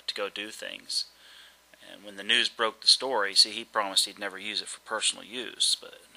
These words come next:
and, uh, even Gloria Copeland was accused of taking it to Naples, Florida to go shopping. But anyway, it's not Kenneth Copeland. Could be Jesse Duplantis.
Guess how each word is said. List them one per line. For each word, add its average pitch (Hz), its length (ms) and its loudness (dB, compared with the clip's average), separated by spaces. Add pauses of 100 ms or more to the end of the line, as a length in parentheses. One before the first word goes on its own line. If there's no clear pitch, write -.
(120)
and, - 340 -18 (420)
uh, 90 220 -16 (160)
even 107 220 -10
Gloria 104 320 2
Copeland - 580 -4
was - 140 0
accused - 340 0
of - 80 -4
taking 95 300 -6
it 90 60 -8
to - 140 -6
Naples, 101 300 0
Florida 113 420 0
to - 80 -12
go 98 140 -10
shopping. - 600 0 (120)
But 131 160 -4
anyway, 101 380 0 (600)
it's - 200 2
not 139 200 6
Kenneth 101 300 -6
Copeland. 98 460 -8
Could 156 160 0
be 110 80 2
Jesse 104 340 4
Duplantis. - 680 -2